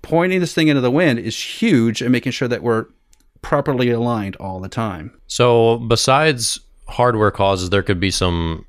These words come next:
Speaker 2: some software causes that, right? So
Speaker 1: Mm-hmm.
Speaker 2: potentially the
Speaker 1: Yep.
Speaker 2: nacelle transfer function or just the, the
Speaker 1: Yep.
Speaker 2: parameter set,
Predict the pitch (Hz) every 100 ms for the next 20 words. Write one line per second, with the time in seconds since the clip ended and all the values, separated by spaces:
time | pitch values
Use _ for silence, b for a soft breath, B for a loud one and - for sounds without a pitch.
0 | - - 92 82 90 80 80 76 78 73
1 | 73 76 73 76 90 90 87 - 87 143
2 | 85 80 87 80 76 76 69 B B B
3 | B - 90 - 82 - 120 113 101 107
4 | 104 - 101 92 85 82 85 - 87 76
5 | 71 - 90 - 82 82 85 87 90 92
6 | - 90